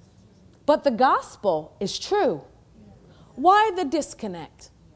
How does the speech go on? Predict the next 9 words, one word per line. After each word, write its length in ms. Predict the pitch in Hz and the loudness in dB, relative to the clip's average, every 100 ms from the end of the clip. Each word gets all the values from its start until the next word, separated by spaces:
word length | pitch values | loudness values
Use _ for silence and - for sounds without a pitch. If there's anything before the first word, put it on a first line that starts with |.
| - _ - - - - - - | -20 _ -20 -20 -20 -20 -20 -4
Well, 100 | 294 | 2
let's 180 | 392 427 | 2 2
go 200 | 453 427 | 0 2
back 340 | 330 311 311 - - - _ _ _ - | 4 4 4 -4 -20 -20 _ _ _ -12
to 120 | - | -4
the 80 | 254 | -2
garden. 480 | 247 233 190 170 151 - - _ _ _ _ _ - _ _ _ _ _ _ - _ _ _ _ _ _ - | 2 2 2 -4 -10 -14 -16 _ _ _ _ _ -20 _ _ _ _ _ _ -20 _ _ _ _ _ _ 0
God 520 | 277 381 302 190 190 - - 202 | 4 6 4 2 -2 -8 -14 -2
gave 600 | 254 254 254 240 - | 4 6 6 4 -4